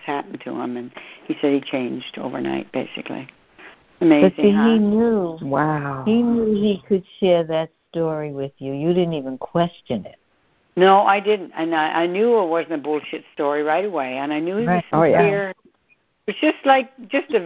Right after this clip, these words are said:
Speaker 1: very, uh, casual,
Speaker 2: Mm.
Speaker 1: open, relaxed situation.
Speaker 2: Yeah.
Speaker 1: And there, of course, there's other people there in, in, you know, people who were sitting next to me. They were there on the bench.
Speaker 2: Mm.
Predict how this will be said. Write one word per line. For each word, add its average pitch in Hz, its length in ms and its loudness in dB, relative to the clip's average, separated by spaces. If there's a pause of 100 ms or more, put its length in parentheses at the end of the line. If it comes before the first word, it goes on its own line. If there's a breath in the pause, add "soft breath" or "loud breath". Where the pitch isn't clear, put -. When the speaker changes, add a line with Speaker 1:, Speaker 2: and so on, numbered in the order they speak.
(100)
Speaker 1:
very, 214 880 2 (680 soft breath)
uh, 160 440 -2 (640)
casual, 180 920 2
Speaker 2:
Mm. 175 40 -16 (420)
Speaker 1:
open, 190 640 -2 (360)
relaxed 180 680 0 (1040)
situation. 202 680 0
Speaker 2:
Yeah. - 720 -8
Speaker 1:
And 208 120 4
there, 269 160 6
of - 120 0
course, 214 260 0
there's 170 160 -4
other 190 240 2
people 175 420 -6
there 165 320 0
in, 135 220 -8
in, 143 500 -6
you 147 140 -6
know, 135 160 -4
people 151 320 -4
who 139 60 -4
were 143 200 -2
sitting 151 220 -2
next 131 300 -8
to - 80 -4
me. 156 320 2
They 127 160 -2
were 175 160 0
there 127 220 -4
on 127 180 -6
the 127 60 -6
bench. 127 340 -2
Speaker 2:
Mm. 175 240 4